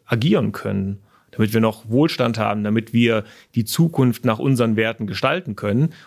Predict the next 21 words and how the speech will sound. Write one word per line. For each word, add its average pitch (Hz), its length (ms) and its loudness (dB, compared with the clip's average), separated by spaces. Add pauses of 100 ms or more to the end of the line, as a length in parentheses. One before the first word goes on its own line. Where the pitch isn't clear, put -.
Und 123 120 -2
dabei 143 160 0
hilft 170 220 -2
uns 139 140 -4
Regulierung 131 380 2
erstmal 113 520 -2
nicht. 170 220 2
Was 113 120 -2
sie 117 120 -2
erstmal 113 360 -2
macht 156 320 -2
und 123 200 -4
in 113 100 0
den 113 240 -2
vergangenen 120 580 -4
Monaten 117 460 2
und 110 160 0
Jahren 104 300 0
gemacht 117 400 -2
hat, 127 160 -2
ist 131 240 -2